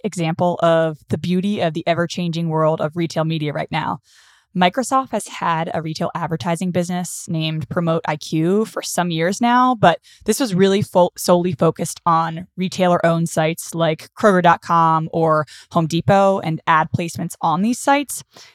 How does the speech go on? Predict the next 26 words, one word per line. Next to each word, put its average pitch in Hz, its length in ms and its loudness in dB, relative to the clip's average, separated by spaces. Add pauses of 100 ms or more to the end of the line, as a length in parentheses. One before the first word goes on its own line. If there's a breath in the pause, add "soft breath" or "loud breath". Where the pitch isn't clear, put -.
(100)
It 185 140 -6
seems 269 420 -4
now 170 460 2
that 180 180 -6
Microsoft 180 600 -2
is 165 380 -2
positioning 214 520 -2
itself 247 380 0
to 220 100 -6
be 196 160 0
a 175 80 0
retailer's 190 800 -2
really 214 280 0
one-stop 175 600 -2
shop 156 380 -2 (300 loud breath)
for - 180 -2
all 170 180 6
advertising 190 540 -2
efforts 226 480 -2
between 165 540 -4 (320 soft breath)
these 175 160 -6 (100)
online 220 460 4
media 226 240 0
placements 226 640 -4
and 175 140 -2
now 170 320 2